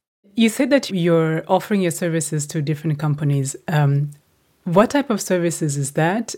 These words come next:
and to what sort of companies? W-, without naming names, obviously, <laughs> perhaps you have your own clients, but just give us an idea.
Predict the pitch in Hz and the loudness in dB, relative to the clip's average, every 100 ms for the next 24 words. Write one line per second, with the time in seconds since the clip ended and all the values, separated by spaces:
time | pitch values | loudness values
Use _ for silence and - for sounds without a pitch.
0 | - 151 151 147 147 143 - - - 151 | -2 2 4 4 2 0 -8 -12 -4 2
1 | 151 156 175 160 147 151 147 143 - 180 | 2 2 0 -2 0 0 2 0 2 2
2 | 170 196 202 196 185 170 165 160 156 151 | 6 6 4 0 -2 0 0 -2 -2 -2
3 | 170 175 190 185 165 180 - 226 - 226 | -2 -2 -4 0 0 0 2 2 4 2
4 | 214 208 196 196 202 196 196 262 349 - | 2 -2 0 -2 2 2 2 0 -4 -4
5 | 427 370 311 190 165 208 208 254 247 247 | -2 0 2 2 2 0 2 2 4 2
6 | 202 185 175 170 | 0 2 0 -2